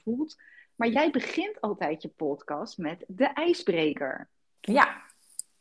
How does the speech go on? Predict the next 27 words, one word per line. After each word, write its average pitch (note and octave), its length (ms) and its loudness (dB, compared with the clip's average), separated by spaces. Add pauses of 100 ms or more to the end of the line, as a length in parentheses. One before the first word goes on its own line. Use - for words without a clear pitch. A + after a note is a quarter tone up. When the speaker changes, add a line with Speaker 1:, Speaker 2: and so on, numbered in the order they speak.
Speaker 1:
En A#3+ 120 6
hoe A3+ 100 12
Speaker 2:
klopt. D4+ 160 8
Speaker 1:
leuk D#4+ 200 4
is D4+ 160 2
het C#4+ 360 -2
voor A3+ 200 -2
de A3 80 2
luisteraars A#3 720 0
om G#3 160 -4
het F#3+ 120 -10
voor - 120 -6
jou, G3+ 360 2 (100)
eh, E3+ 420 -2
om, G3+ 200 -4
om G#3+ 160 0
eens G#3+ 220 0
te - 80 -4
horen A3+ 640 2 (300)
wat A3 220 -2
voor, G3 300 -2
wat G3 200 0
jouw G#3+ 140 4
lievelingsmuziek A3+ 760 0
is G3 240 0
en G3+ 140 0
waarom? G#3+ 520 0